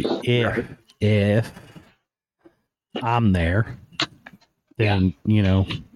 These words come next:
Speaker 1: Ron
Speaker 2: Right.
Speaker 1: comes, you come, right? We probably should then be on the, try and cover the four corners,
Speaker 2: Uh,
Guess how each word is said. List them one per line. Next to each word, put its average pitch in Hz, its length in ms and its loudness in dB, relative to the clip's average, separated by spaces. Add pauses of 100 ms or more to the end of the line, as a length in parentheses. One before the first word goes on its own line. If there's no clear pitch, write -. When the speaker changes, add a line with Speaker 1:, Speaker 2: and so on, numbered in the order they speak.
(260)
Speaker 1:
Ron 113 260 0
Speaker 2:
Right. 95 80 -2
Speaker 1:
comes, 101 540 0 (1200)
you 120 200 2
come, 98 400 0 (1160)
right? 107 300 -2 (600)
We 110 140 0
probably 117 600 0
should 127 360 0
then 95 280 2
be 104 280 2
on 98 140 4
the, 92 220 2 (440)
try 117 240 -4
and 92 280 0
cover 107 260 0
the 92 120 0
four 110 300 -2
corners, 131 380 2
Speaker 2:
Uh, 127 120 0